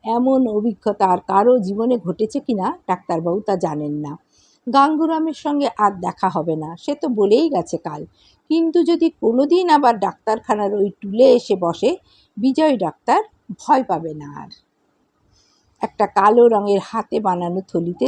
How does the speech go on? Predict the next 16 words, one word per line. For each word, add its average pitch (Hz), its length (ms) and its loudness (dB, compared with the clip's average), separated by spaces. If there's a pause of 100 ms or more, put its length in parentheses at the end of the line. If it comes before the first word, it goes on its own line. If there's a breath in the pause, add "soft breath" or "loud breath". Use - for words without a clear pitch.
(120)
সাত 170 200 0 (100)
টাকা 180 280 0 (480 soft breath)
তার 175 260 4
কাছে 180 240 -4
মণিমাণিক্যের 220 880 -2
মতো 156 180 -6 (160)
থেকে - 200 -2 (100)
যাবে, 156 220 -8 (420)
কাউকে 226 440 4
এ 180 80 0
কথা 165 220 -6 (120)
বলবেন 151 400 -4
না 151 120 -8
তিনি। 143 340 -12 (2000)
বন্ধুরা, 277 500 -2 (460)
তোমাদের 202 300 -4